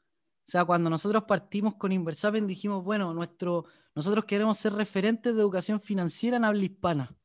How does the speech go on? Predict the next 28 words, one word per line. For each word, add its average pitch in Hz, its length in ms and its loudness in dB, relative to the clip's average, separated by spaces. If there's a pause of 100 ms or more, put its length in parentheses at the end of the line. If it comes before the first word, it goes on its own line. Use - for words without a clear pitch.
(640)
Y 170 140 -2
vamos 240 280 6
a 254 60 6
llegar, 254 400 0
o - 20 -20
sea, 170 360 -4 (440)
nos 175 220 0
cueste 247 400 4
o - 20 6
no, 277 400 2 (460)
con 175 160 4
mucho 262 420 8
trabajo 254 380 4
obviamente, 247 420 2
porque 185 240 -4
nada 185 180 -2
es 214 60 -2
gratis, 233 380 -4
pero 180 160 -2
vamos 220 260 4
a 226 40 2
llegar 226 280 2
porque 180 300 -8
nosotros 208 420 0
no 214 140 0
nos 214 140 0
ponemos 180 380 -4
límites. 180 520 -2